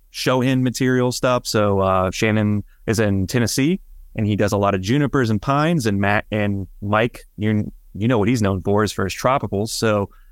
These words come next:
it's gonna be a pretty awesome little show, little, uh, little Super Friends team of just bonsai artists over here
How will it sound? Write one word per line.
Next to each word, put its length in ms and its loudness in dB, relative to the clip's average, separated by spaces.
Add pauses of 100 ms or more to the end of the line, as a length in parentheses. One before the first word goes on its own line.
it's 100 -14
gonna 80 2
be 100 2
a 60 0 (260)
pretty 240 0
awesome 380 0
little 160 0
show, 440 0
little, 280 2
uh, 280 2 (300)
little 140 0
Super 280 -2
Friends 440 0
team 360 2
of 200 0
just 320 -2
bonsai 400 2
artists 420 0
over 140 2
here 380 0